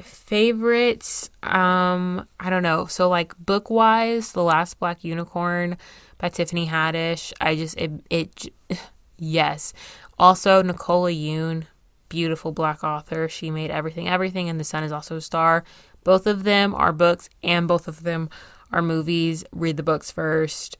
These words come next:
and then watch the movie, Everything, Everything. Chef's Kiss,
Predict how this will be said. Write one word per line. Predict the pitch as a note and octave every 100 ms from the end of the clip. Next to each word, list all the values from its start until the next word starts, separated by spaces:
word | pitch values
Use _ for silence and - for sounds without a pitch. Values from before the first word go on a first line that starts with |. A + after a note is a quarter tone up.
| -
and | E3 D#3
then | D#3 D#3+
watch | D#3 -
the | E3
movie, | D#3+ D#3+ E3
Everything, | D#3 D#3 D#3+ E3 D#3+
Everything. | D#3 D#3 D#3 F3 E3+ E3
Chef's | E3+ - - D#3+ - -
Kiss, | - E3 D#3+ D#3 -